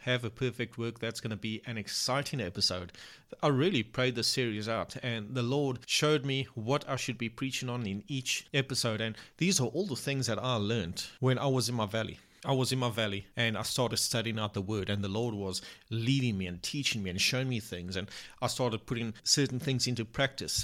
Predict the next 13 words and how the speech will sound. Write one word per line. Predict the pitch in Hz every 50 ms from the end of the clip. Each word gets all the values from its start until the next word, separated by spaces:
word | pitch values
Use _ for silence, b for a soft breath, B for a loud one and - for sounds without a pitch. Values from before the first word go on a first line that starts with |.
| - -
and | - 117 110 104 107 -
I | - 139 151
got | 120 - 110 110 - -
my | 151 147
healing. | 139 - - 220 226 180 90 85 - B B B B B B B B B B B -
So | - - - 139 127 127 135 - -
let's | 139 139 165 139 - -
get | - 139 127 143
into | 151 135 - 135
a | 113
word | 101 117 - -
of | 101 - -
prayer, | - 127 123 139 147